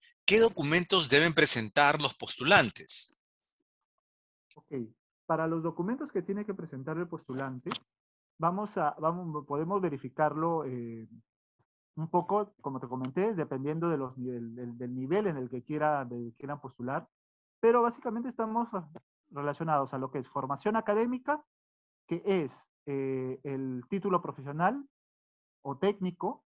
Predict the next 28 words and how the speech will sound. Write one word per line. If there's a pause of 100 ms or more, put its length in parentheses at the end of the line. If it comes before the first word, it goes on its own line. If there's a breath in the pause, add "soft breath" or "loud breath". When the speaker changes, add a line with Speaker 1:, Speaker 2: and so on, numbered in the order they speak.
(120)
Speaker 2:
diploma
de
bachiller, (760)
emitido
obviamente
por
el
órgano
competente
de
una
entidad
educativa, (680)
o (240)
también, (440)
eso
es
para
el
nivel
intermedio
y
avanzado, (200 soft breath)
y
para
el
nivel
básico,